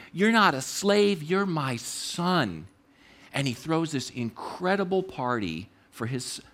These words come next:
wayward, prodigal, lost son to welcome him back into the family.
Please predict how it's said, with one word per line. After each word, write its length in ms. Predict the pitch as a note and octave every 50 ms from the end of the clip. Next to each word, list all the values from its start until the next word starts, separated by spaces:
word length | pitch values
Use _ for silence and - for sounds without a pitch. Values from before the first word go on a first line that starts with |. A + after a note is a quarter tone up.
| _ _ _ _ -
wayward, 840 | - G#2+ A#2+ C3+ D3+ E3 E3+ E3+ E3 F3 E3+ E3+ E3+ E3 D#3+ D#3+ -
prodigal, 800 | - - C3 C3+ C#3 C#3 C#3 C3+ C#3 B2+ C3 C3+ C3 C3 B2+ - - - - _ -
lost 540 | G2 F#2+ G2 A2 A#2+ C3+ D3+ D3 - - -
son 400 | - B2 G#2+ G2+ G2+ G2 G#2 G#2 - _ _ _ _ - - _ -
to 100 | - A2
welcome 440 | G2 G2+ A#2 B2+ B2+ - - B2 B2
him 180 | B2+ C3 A2+ A2
back 480 | - G2+ G2+ G2 G2 G2+ - - - _ _ _ _ _ _ _ _ _ _ -
into 300 | G2+ G2 F#2+ - G#2+ F2+
the 80 | F#2+
family. 600 | F#2+ - G#2 G2+ G#2 G2+ G2 F2+ C#2+ B1+ B1+ -